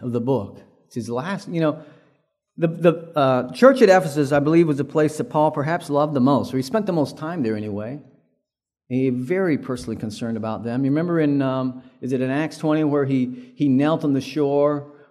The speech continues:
and he called the Ephesian elders to come and they cried, they fell on his neck,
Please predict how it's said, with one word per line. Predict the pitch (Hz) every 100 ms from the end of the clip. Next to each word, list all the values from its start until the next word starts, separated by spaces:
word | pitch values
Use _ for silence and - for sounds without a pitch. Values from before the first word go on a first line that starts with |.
| -
and | 131 131
he |
called | 127 147 160
the | 139
Ephesian | 139 156 143 143
elders | 143 143 139
to |
come | 135 139 143
and | 123
they |
cried, | 117 - 127 135 131
they |
fell | 127 - 135 139
on |
his | 135 123
neck, | 123 127